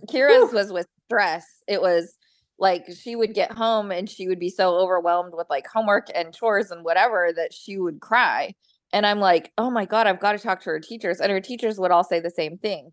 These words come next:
Speaker 1: They would all say, "She is amazing. She gets everything turned in. She's helpful. She's, like, we have no problems." And I'm like, "Man, she's so stressed out at home that, like, I don't understand." And that's exactly what they told me. They said,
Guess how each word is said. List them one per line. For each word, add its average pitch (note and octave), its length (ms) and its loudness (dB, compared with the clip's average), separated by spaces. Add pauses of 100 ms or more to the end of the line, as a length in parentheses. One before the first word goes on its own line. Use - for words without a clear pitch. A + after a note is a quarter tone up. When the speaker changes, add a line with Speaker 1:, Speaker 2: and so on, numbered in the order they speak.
Speaker 1:
They E3+ 100 2
would E3+ 140 2
all E3 100 4
say, D#3+ 400 -2
"She A3 260 -12
is G4+ 380 -2
amazing. E3+ 720 -2 (220)
She - 120 -14
gets C#4+ 140 -2
everything A#3+ 400 0
turned A#3 300 -4
in. A3+ 320 2
She's F3 500 -6
helpful. G3 520 0
She's, E3+ 380 -4 (460)
like, F3+ 300 2 (240)
we G#3+ 140 2
have A3 120 2
no G3 160 4
problems." G3+ 500 -2
And F#3+ 80 -4
I'm F#3 120 0
like, F3 240 0
"Man, G3 500 -4
she's B3 280 -14
so B3 200 0
stressed A#3 360 -4
out - 180 2
at - 120 -2
home F3+ 340 -4
that, D#3+ 160 2
like, E3 380 0 (460)
I G#3+ 80 -4
don't B3+ 140 0
understand." G#3 480 -2
And F#3 80 -6
that's F#3 160 -4
exactly F3+ 420 -4
what F3 160 -6
they D#3 120 -6
told F3 260 -4
me. C3 200 -10
They F3 160 -2
said, D#3+ 540 2